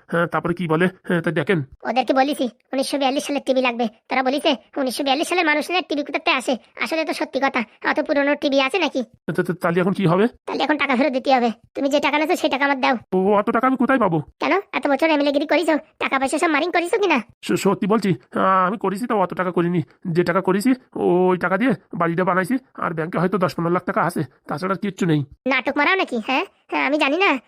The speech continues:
Speaker 2: বড় বড় এমএলএ ফ্যামিলির কাছে কম টাকা থাকে।
Speaker 1: স-, সত্যি বলছি, আমার কাছে কিচ্ছু নেই।
Speaker 2: হ্যাঁ, ম্যাডাম, এই বুড়ো ঢেমনার কাছে কিচ্ছু নেই। আমি একটু মাঝে মাঝে বলি, শোনাচ্ছেন বানাই দিতি, তাই আমার হিসেব দেখাই,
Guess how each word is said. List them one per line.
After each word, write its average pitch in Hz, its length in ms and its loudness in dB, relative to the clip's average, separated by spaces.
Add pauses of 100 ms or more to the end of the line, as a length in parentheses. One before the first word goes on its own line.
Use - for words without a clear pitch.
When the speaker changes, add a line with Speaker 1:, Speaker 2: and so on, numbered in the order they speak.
(140)
Speaker 2:
বড় 269 160 0
বড় 285 100 0 (120)
এমএলএ 285 280 -2
ফ্যামিলির 294 300 -2
কাছে 302 180 -4
কম 285 180 0
টাকা - 200 0
থাকে। 523 160 2 (340)
Speaker 1:
স-, 185 200 0
সত্যি 208 260 2
বলছি, 202 180 0 (380)
আমার 196 180 2
কাছে 208 180 -4
কিচ্ছু 220 260 -2
নেই। 165 80 2 (280)
Speaker 2:
হ্যাঁ, 294 160 -2
ম্যাডাম, 285 260 0 (240)
এই 262 60 -4
বুড়ো 285 160 0
ঢেমনার 285 280 0
কাছে 320 160 -2
কিচ্ছু 320 260 -4
নেই। 262 100 2
আমি - 380 -8
একটু 302 140 -2
মাঝে 294 160 0
মাঝে 330 140 2
বলি, 330 160 2
শোনাচ্ছেন 320 400 0
বানাই 349 180 4
দিতি, 311 240 0 (220)
তাই 320 140 -2
আমার 339 140 2
হিসেব 277 340 2
দেখাই, 302 260 0